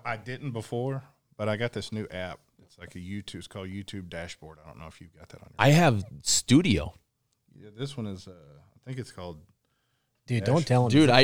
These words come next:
Speaker 2: yeah,
Speaker 3: he's
Speaker 2: don't
Speaker 3: on his
Speaker 2: tell
Speaker 3: ph-,
Speaker 2: me.
Speaker 3: he's, he's on his
Speaker 1: No,
Speaker 3: phone
Speaker 1: it's,
Speaker 3: enough the way
Speaker 1: yeah,
Speaker 3: it
Speaker 1: it's
Speaker 3: is.
Speaker 2: Dude,
Speaker 1: YouTube
Speaker 2: s-
Speaker 1: Studio. It's the same one.
Speaker 2: Okay, okay, yep,
Speaker 1: Yeah,
Speaker 2: yep,
Speaker 1: so
Speaker 2: yep.
Speaker 1: before I had that, I couldn't look. I'd have to go to an individual video to look at comments and stuff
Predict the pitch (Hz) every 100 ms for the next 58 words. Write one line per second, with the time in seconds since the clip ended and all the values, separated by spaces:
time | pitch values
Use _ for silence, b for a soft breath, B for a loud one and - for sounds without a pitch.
0 | 117 143 135 143 185 175 143 131 120 147
1 | 151 131 147 156 175 123 139 139 139 139
2 | 135 127 127 131 151 - 139 - 123 113
3 | 101 92 107 131 - 120 98 90 156 127
4 | 110 127 117 107 107 113 113 107 110 107
5 | - - 127 156 151 120 147 175 110 98
6 | 92 101 117 - 135 113 107 113 117 -
7 | - 110 110 123 104 113 107 107 107 110
8 | 101 104 95 90 113 107 95 87 95 98
9 | - 95 - 95 92 92 95 104 - 104